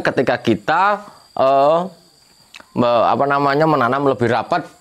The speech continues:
dengan catatan bahwa tanam rapat jangan menggunakan pelepah yang panjang, karena bahwa pelepah yang panjang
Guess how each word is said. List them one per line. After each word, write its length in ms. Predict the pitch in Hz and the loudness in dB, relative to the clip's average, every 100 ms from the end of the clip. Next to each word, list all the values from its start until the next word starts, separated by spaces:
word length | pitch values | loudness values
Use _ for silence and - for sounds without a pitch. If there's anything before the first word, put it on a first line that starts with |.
| _ | _
dengan 320 | 147 165 156 | -2 0 0
catatan 560 | 156 139 117 110 196 208 | -2 -4 -4 -4 -2 2
bahwa 240 | 120 107 | 2 0
tanam 400 | - 175 277 320 | -4 -2 0 0
rapat 560 | 254 165 143 196 196 - - - _ | 0 -2 -2 -2 -4 -8 -20 -20 _
jangan 400 | - 165 160 151 | -2 0 0 2
menggunakan 480 | 127 117 120 139 139 | 2 2 0 -2 -2
pelepah 360 | 117 107 123 123 | -2 -2 -2 -2
yang 120 | 117 | -4
panjang, 480 | 143 175 185 147 110 | -2 0 0 0 -2
karena 320 | 113 127 190 | -4 -4 -2
bahwa 320 | 208 139 135 | 0 0 0
pelepah 280 | 151 131 127 123 | -2 -2 -2 -2
yang 160 | 110 | -2
panjang 400 | 147 226 220 175 | -2 0 0 -2